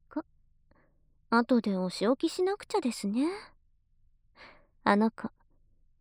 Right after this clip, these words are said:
とーっても生きやすいんですよ。<laughs> 王子もたっぷり出せましたね。いつもより量が多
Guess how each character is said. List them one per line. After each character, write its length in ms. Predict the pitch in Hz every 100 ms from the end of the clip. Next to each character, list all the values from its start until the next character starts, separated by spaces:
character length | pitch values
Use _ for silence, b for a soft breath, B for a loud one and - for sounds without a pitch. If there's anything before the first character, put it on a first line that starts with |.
| -
と 80 | 208
ー 600 | 202 196 214 226 247 254
っ 40 | - _
て 100 | -
も 180 | 285 285
生 140 | 285 -
き 120 | 294
や 160 | 311
す 160 | 311 349
い 100 | 381
ん 60 | 359
で 100 | 285
す 180 | -
よ。 200 | 226 285 403 _ _ _ _ _ _ _ _ _ _ _ _ -
<laughs> 1500 | - - - _ _ _ _ _ _ 494 - - - - -
王 260 | 277 285
子 160 | 254 262
も 140 | 240
た 600 | - - - 254 - 269
っ 40 | 294 _ _
ぷ 140 | -
り 100 | 381
出 140 | 381 349
せ 140 | 330
ま 140 | 302 339
し 120 | -
た 120 | 311
ね。 120 | 294 339 381 403 B B _ _ _ _ b b b b _ _ _ _ -
い 120 | 220
つ 180 | - 381
も 120 | 311
よ 160 | 214 185
り 140 | 180
量 240 | 220 311
が 180 | 330 208
多 180 | 196 381